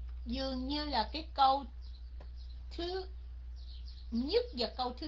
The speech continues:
tư đúng. Nhưng mà câu thứ nhất là đồ vật không có được làm sở hữu. Thành ra không có cái dấu nháy hình chữ S. Thành ra coi như câu thứ nhất sai. Còn câu thứ hai với câu thứ ba là nó,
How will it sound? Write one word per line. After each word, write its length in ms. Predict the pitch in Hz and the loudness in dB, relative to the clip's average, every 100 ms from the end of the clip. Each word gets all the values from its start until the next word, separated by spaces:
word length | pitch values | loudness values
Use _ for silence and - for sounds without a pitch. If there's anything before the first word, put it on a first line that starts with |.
| - | -2
tư 260 | 269 254 190 | -2 -2 2
đúng. 300 | 226 294 - - - - - - - - - - - - - | 2 0 -4 -8 -8 -6 -6 -4 -4 -4 -4 -4 4 8 8
Nhưng 180 | 311 320 | 6 2
mà 140 | 247 311 | 2 4
câu 140 | 311 | 4
thứ 140 | 359 | 2
nhất 360 | 359 349 370 453 - 220 | -4 -2 4 4 2 0
là 160 | 226 | 2
đồ 280 | 202 214 208 | 4 2 2
vật 340 | 196 208 208 | 2 2 2
không 280 | - 330 320 415 | 0 2 2 0
có 80 | |
được 260 | 415 220 226 | 2 2 2
làm 220 | 240 220 | 0 0
sở 260 | 214 208 277 | 0 -2 -2
hữu. 480 | 214 202 254 415 - - - - - - - - | -2 -2 0 0 -2 -8 -10 -8 -8 -8 -8 -4
Thành 140 | 240 233 | -2 0
ra 100 | 262 | 2
không 200 | 233 240 | 0 -2
có 120 | 294 | -4
cái 180 | 381 285 | -4 -2
dấu 240 | 285 330 | -4 -4
nháy 300 | 311 294 349 381 | -4 -2 -2 -2
hình 100 | 208 - | -4 -4
chữ 140 | 226 - | -6 -2
S. 520 | 262 294 - - - | -2 -2 -4 -8 -8
Thành 100 | 202 | -6
ra 80 | 220 226 | -6 -6
coi 120 | 240 | -4
như 120 | 233 233 | -4 -2
câu 140 | 220 | -4
thứ 120 | 214 262 | -6 -6
nhất 220 | 277 339 | -6 -6
sai. 460 | - 233 208 160 - - - - - - - - - - - - | -4 0 0 -2 -6 -8 -8 -8 -8 -8 -8 -8 -8 -8 -4 0
Còn 220 | 240 233 | 2 2
câu 180 | 294 320 | 0 0
thứ 240 | 381 392 - | -2 -4 -4
hai 220 | 311 311 | -4 -2
với 180 | 302 349 | -2 -2
câu 120 | 277 277 | -2 -2
thứ 200 | 339 339 | -4 0
ba 200 | 254 254 | 2 4
là 160 | 240 190 | 2 -2
nó, 220 | 220 | -2